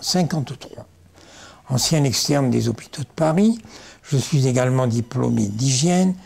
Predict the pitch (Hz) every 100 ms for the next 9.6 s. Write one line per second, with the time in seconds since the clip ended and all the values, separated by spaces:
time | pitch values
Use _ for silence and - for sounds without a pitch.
0 | - - _ 131 143 135 123 - 127 113
1 | 123 110 - - 175 185 196 - - -
2 | _ _ 143 120 156 143 123 - 127 120
3 | - 139 139 180 208 180 151 143 - 208
4 | 180 165 139 120 101 - - - - _
5 | _ _ - - - - 135 - 156 139
6 | 127 120 208 214 175 143 147 131 123 143
7 | 139 123 - - 113 - 151 127 110 127
8 | 117 127 120 - 208 208 - - - _
9 | 156 175 190 165 185 170